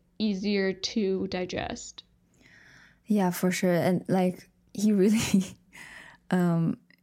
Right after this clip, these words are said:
Speaker 2: went all in.
Speaker 1: Also, just the charac-, like, the main sort of protagonist in this story
Speaker 2: Yeah.
Speaker 1: ha-, like, later on becoming, like, an actor amongst other, like, things in the entertainment industry.
Speaker 2: Mm-hmm.
Speaker 1: Yeah.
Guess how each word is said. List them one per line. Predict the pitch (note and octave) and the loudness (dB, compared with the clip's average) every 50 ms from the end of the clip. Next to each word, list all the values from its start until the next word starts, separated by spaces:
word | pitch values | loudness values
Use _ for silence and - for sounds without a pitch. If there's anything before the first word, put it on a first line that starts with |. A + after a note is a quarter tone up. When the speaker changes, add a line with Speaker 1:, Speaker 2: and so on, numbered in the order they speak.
| _ _ _ _ - | _ _ _ _ -2
Speaker 2:
went | F#3 F#3+ F#3 F#3 | 2 2 4 4
all | F3 E3+ E3 D#3+ | 4 4 4 2
in. | D#3+ F3+ F3 | 2 2 2
Speaker 1:
Also, | C#4+ F4+ - - A#4 | 2 2 2 0 0
just | - - G4 F#4+ - | 0 -2 -2 -2 -2
the | G4+ G4 | -2 -2
charac-, | - - D4+ C#4 C4 C#4 - - | 0 0 2 2 2 2 2 0
like, | C#4 B3+ B3+ B3+ | 0 0 0 2
the | C4 | 2
main | B3 A#3+ A#3+ A#3+ A3+ A3 A3 A3 G#3+ | 2 2 2 2 2 2 2 0 0
sort | - - A#3 G#3+ | 0 0 0 0
of | A3 A3 | -2 -2
protagonist | - A3+ F#3 - - - - G3 G#3 G#3+ G#3+ A3+ A#3 - | -2 -4 -4 -2 -2 -2 0 0 0 0 -2 -2 -2 -2
in | - A#3 A3 | -2 0 0
this | G#3 G3+ G3+ | 0 -2 -2
story | - - - F#3+ F#3+ F#3+ G3 G#3 A3 A3+ C4 C4 - - - _ _ _ _ _ _ _ - | -4 -2 -2 0 2 2 2 2 2 0 -2 -4 -8 -16 -20 _ _ _ _ _ _ _ 2
Speaker 2:
Yeah. | G3+ G#3 G3+ F#3 F3+ F#3 G3 G3+ - - - - - | 2 4 4 2 2 0 0 -2 -6 -8 -12 -10 -6
Speaker 1:
ha-, | - - - - | -2 -2 0 0
like, | A#3 B3+ B3 A#3 | 2 0 0 2
later | A#3 A3+ A3 G#3+ G#3+ G#3 A3 A3 | 2 2 2 2 2 2 2 2
on | A3 G#3+ G#3+ B3+ | 2 2 2 2
becoming, | A3+ A3+ A3+ - - G#3+ G3+ G3+ G#3+ G#3 A3 A3 A#3+ A#3 - - - _ _ _ _ _ _ _ | 0 0 -2 -2 -2 0 0 0 0 0 0 0 -2 -2 -4 -8 -16 _ _ _ _ _ _ _
like, | - A#3 G#3 - - - - | -4 -4 -2 -4 -4 -2 -2
an | B3 G#3 | 0 0
actor | - D#3 G3 G3+ - - B3 A#3+ B3+ B3+ B3 | 2 0 0 0 0 0 2 2 2 2 0
amongst | - A#3 A#3 A3 G#3 A3+ A#3 - - | 0 0 0 0 -2 -2 -4 -2 -2
other, | - G3 G#3+ G#3+ A3 G#3 - - | -2 0 0 0 0 0 0 0
like, | A3+ G#3+ G3+ - - | -2 -2 -2 -4 -8
things | - - C4 A#3 A#3 A#3+ A#3+ | -4 0 0 2 2 2 0
in | A#3 A3+ | 0 0
the | A3 A3 | 0 0
entertainment | G#3+ A3+ - B3 - B3+ G3 F#3+ - G#3 - | 0 -2 -4 -4 -4 -2 -2 -2 -2 -4 -4
industry. | A3 A3 A#3 - - - E4 F4+ F#4 G4+ G4+ - - - - - - - C#4+ | -6 -6 -6 -6 -4 -2 -2 -2 -2 -2 -4 -8 -16 -20 -20 -20 -14 -8 -2
Speaker 2:
Mm-hmm. | B3+ G#3+ A3+ G3 G#3+ F#3+ F#3+ G3 - - _ _ _ _ _ _ _ _ _ _ _ _ - | 0 2 4 4 4 2 2 0 -2 -6 _ _ _ _ _ _ _ _ _ _ _ _ -14
Speaker 1:
Yeah. | - | -14